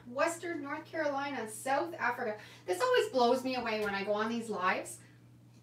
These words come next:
the reach that we have here on YouTube and how many people we can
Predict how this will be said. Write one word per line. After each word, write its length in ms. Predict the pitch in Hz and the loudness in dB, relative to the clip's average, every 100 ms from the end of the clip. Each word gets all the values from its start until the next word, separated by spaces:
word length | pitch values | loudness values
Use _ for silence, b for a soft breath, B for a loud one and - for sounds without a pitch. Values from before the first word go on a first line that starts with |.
| - - | -20 -4
the 120 | 240 | 0
reach 640 | 220 214 254 277 262 - | 0 0 2 2 2 -6
that 380 | 214 196 - - - | 0 0 -2 -12 -12
we 200 | 226 226 | -8 -6
have 380 | 214 202 214 220 | 2 4 4 0
here 400 | 233 220 214 208 | -4 -2 -2 -2
on 200 | 196 196 | -4 -2
YouTube 500 | 214 214 214 208 190 | -4 -4 -2 -2 -2
and 160 | 190 196 | -6 -8
how 520 | 190 220 208 214 214 | -8 -2 0 2 0
many 420 | 214 214 214 202 - - - - | 0 0 0 -4 -10 -20 -20 -12
people 440 | 254 240 233 220 | -10 -6 -6 -4
we 100 | 214 | -4
can 140 | 214 | -4